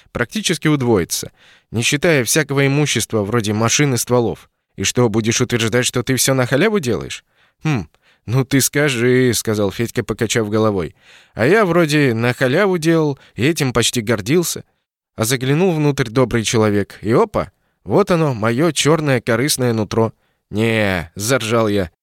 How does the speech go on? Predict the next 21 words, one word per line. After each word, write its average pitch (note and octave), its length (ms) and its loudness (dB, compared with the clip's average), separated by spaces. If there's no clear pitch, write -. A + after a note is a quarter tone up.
«Нутро A#2+ 320 2
у E3+ 80 2
тебя D#3+ 240 0
само E3+ 320 2
полезло, A2 560 -2
когда A2+ 260 -2
ты B2 120 -2
философствованиями A#2+ 800 0
занялся. G#2+ 640 0
А G2+ 80 -8
это E3+ 240 0
я D#3+ 160 2
тебе D3 260 0
так, - 420 -2
просто C#3+ 340 -2
про C3+ 160 0
бонус C3 380 -4
рассказал». F#2+ 520 -4
«Ну C3 220 2
ты C#3+ 200 0
скажи. B2 840 -2